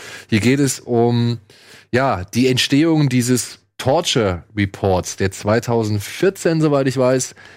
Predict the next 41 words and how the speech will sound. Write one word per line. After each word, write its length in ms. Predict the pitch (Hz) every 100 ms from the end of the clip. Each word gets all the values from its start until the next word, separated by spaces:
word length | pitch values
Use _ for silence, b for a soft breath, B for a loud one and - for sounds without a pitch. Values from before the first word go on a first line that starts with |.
| B B B
in 300 | - 113 110
fünfhundert 500 | 101 143 135 131 123
Seiten 360 | 107 117 120 117
erschienen 520 | 107 - 120 135 131
ist 320 | 110 127 - 135
und 260 | 107 107 104
in 140 | 104
dem 200 | 107 110
halt 140 | 107
aufgeklärt 540 | - 113 - - 110 101
worden 240 | 104 101
ist, 260 | 101 - 104
was 220 | 110 -
die 100 | -
Amerikaner 460 | 107 98 95 104 101
nach 240 | 101 101
nine 260 | 98 98 107
eleven 420 | 98 95 101 95 b b b
an 300 | 95 95 92 -
Folter- 600 | - - 110 110 107 104
und 120 | 104
Verhörmethoden 1000 | - 101 101 139 123 104 113 110 98 80 - -
angewendet 680 | 117 120 110 107 101 95
haben. 360 | 90 92 90 80 B B B B -
Und 160 | 101
hier 140 | 98 107
geht 140 | 127
es 100 | 123
um 100 | 123
diesen 340 | 107 110 107
Ermittler 460 | 107 104 127 139 135
namens 340 | 120 107 101
Daniel 280 | - 107 101 90
Jones, 340 | 123 147 139
der 140 | 110
wird 100 | 101
von 100 | 104
einer 140 | 104 95
Senatorin 540 | 95 95 - 127 123
beauftragt, 600 | 113 104 110 - 104 98
eben 320 | 87 98 98